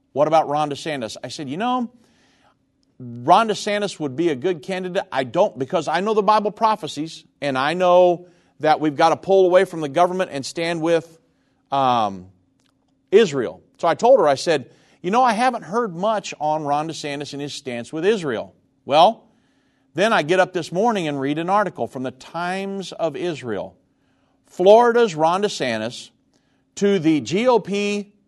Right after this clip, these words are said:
Jews. He said, "Judea and Samaria is not occupied, but disputed." Man, I was so happy to hear that, because the international community views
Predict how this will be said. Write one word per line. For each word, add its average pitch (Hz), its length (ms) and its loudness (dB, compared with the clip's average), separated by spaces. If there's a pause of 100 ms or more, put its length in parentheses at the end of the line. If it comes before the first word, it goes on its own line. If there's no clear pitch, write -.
(120)
Jews. 117 560 -4 (520)
He 202 180 -2
said, 175 320 0
"Judea 185 540 -2
and 196 200 -4
Samaria 175 580 -2
is 123 280 -4
not 196 460 0
occupied, 135 960 -2 (640)
but 131 320 0
disputed." 156 800 -4 (180)
Man, 214 240 0
I 190 80 2
was 143 160 -2
so 226 460 4
happy 135 760 -2 (380)
to 147 120 -6
hear 170 280 0
that, 120 180 0
because 135 280 -6
the 143 100 -12
international 151 480 -6
community 170 640 0 (380)
views 180 640 -2